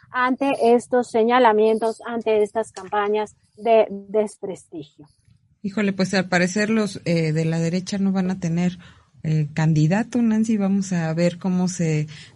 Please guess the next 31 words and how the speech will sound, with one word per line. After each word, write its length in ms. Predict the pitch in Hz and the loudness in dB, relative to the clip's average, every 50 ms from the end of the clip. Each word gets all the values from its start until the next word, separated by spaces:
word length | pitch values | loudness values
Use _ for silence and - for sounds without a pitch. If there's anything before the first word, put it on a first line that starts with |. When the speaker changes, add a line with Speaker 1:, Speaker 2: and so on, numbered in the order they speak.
| - - | -4 0
Speaker 2:
dispersan 720 | 180 175 180 - - 185 190 202 196 - 247 247 285 277 | 0 0 0 0 0 2 2 2 2 2 4 6 8 8
<laughs> 0 | |
los 200 | 254 262 233 220 | 8 8 8 8
recursos 680 | 240 247 196 190 - 208 220 220 202 233 220 214 220 196 | 6 6 4 2 0 0 0 0 2 2 2 2 2 0
a 120 | 170 180 | 0 0
través 480 | - 170 175 175 175 175 180 190 202 180 | 0 2 4 4 4 4 4 2 2 2
de, 280 | 190 190 180 170 165 165 - - - - - _ - | 2 2 2 2 0 -2 -6 -14 -20 -20 -14 _ 0
del 280 | 180 180 175 175 190 | 2 2 4 4 4
ine 300 | 202 233 262 277 262 247 | 2 2 2 2 2 2
para 560 | 226 220 202 185 175 175 170 165 160 165 170 160 - - _ - 156 156 156 | 0 0 0 2 2 2 0 0 0 0 -2 -4 -8 -14 _ -6 -6 -4 -2
posicionarlos, 880 | 175 170 170 - 190 180 170 - 190 185 175 185 226 269 302 285 285 285 | -2 -2 -2 0 2 0 2 2 2 0 2 0 0 -2 -2 -4 -4 -4
pero 220 | - 196 180 175 | -2 0 0 2
bueno, 300 | 170 175 170 170 - - - - | 2 2 0 0 -2 -6 -12 -6
seguimos 500 | - 190 175 185 196 202 196 196 202 202 | -2 0 2 2 2 2 2 2 0 0
con 180 | - 185 180 | 0 0 2
más 200 | 180 180 185 185 | 4 2 2 2
temas. 380 | - 233 226 226 220 220 226 226 - - - - - - | 2 2 4 4 4 4 2 0 -4 -14 -18 -18 -16 -8
Eh, 240 | - 190 180 180 - | -2 0 0 2 2
otro 380 | - 190 208 - - 214 202 196 | 0 -2 -2 -2 -2 -2 -2 0
tema 300 | - 247 254 247 240 233 | 0 0 2 2 2 2
importante 680 | 220 - - 175 175 175 175 202 202 202 196 202 202 | 0 0 0 -2 -2 -2 -2 -2 -2 -2 -2 -2 -4
fue 360 | 196 - - 196 196 196 - - | -4 -2 0 0 2 2 0 0
la 160 | - 175 175 165 | 0 -2 0 0
reforma 560 | 170 165 156 - 196 196 190 190 196 180 180 | -2 -4 -4 -2 -2 -2 0 0 0 0 2
eléctrica 840 | 180 185 196 196 196 196 - - 202 202 196 190 - 202 208 202 196 - - - - - | 2 2 2 2 0 0 -2 -2 -2 -2 -2 -2 0 -2 -2 -2 -4 -10 -20 -18 -10 -8
y 80 | 180 180 | -6 -2
pues 200 | 180 175 156 190 | -2 -2 0 0
esta 300 | 196 196 196 - 226 226 | -2 -2 -2 -2 -2 -2
importancia 800 | 214 190 190 - 175 175 - - 190 214 220 214 - 202 185 180 | -2 -2 -2 -2 -4 -4 -2 -2 -2 -2 -2 -2 -2 -2 -2 0
de 160 | 185 180 180 | -2 -2 -4
que 300 | - 180 175 170 165 | -2 0 0 0 0